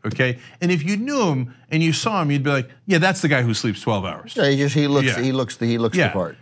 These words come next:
Speaker 1: He looks like he's al-, he's almost ready to go to sleep right now, at any time that you see him.
Speaker 2: All right.
Speaker 1: Ironically, though, he loved Kiss.
Speaker 2: The band Kiss?
Speaker 1: The band Kiss.
Speaker 2: Yeah.
Speaker 1: And he's like, "Ah, nah, nah, nah, nah, I gotta go to sleep now."
Speaker 2: I find that to be a, uh, a real sign of a character flaw in somebody,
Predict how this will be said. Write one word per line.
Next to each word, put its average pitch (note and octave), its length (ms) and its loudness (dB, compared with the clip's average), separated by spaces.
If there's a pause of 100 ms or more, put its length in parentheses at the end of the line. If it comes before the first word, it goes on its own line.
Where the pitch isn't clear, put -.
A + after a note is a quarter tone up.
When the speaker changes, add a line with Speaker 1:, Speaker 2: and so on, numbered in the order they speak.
(120)
Speaker 1:
He G#3 80 2
looks A#3+ 240 0
like G3+ 140 0
he's E3+ 220 -2
al-, F#3+ 360 -2
he's E3 200 2 (100)
almost F3 440 2
ready D3 160 0
to C3 120 0
go C3+ 120 2
to B2 80 0
sleep A#2+ 220 -2
right B2 220 0
now, G#2+ 140 -2
at C3 140 2
any C#3+ 200 2
time A#2 300 -2
that G2+ 60 -4
you G2+ 140 -4
see - 160 -6
him. E2 180 -10
Speaker 2:
All G2+ 60 -2
right. C#3 180 -2 (280)
Speaker 1:
Ironically, E3 520 0
though, C3 140 0
he B2 120 0
loved C3+ 400 -4 (120)
Kiss. - 600 -8 (600)
Speaker 2:
The G2+ 60 0
band A2+ 380 0
Kiss? B2+ 240 -2
Speaker 1:
The B2+ 80 2
band C#3 320 0
Kiss. E2+ 400 -2
Speaker 2:
Yeah. A#2 80 -4
Speaker 1:
And A2 80 -2
he's A2+ 100 0
like, B2 100 -2
"Ah, A3 220 0
nah, D4+ 360 0
nah, - 20 -8
nah, D#4 420 -2
nah, A3 160 -2
I F#3+ 100 2
gotta F3 200 0
go A#2+ 60 -2
to G#2+ 100 -4
sleep G2 260 -6
now." G2+ 100 -10
Speaker 2:
I D3+ 200 0
find D3 400 -2
that G#2+ 240 -2
to G#2+ 80 -2
be G2 260 0
a, E2+ 260 0
uh, D#2 300 -4
a F2 80 -4
real G#2+ 380 2
sign F2+ 400 -4
of D#2+ 120 -6
a D#2 80 -4
character D#2+ 400 -6
flaw D2 300 -6
in - 80 -14
somebody, - 300 -8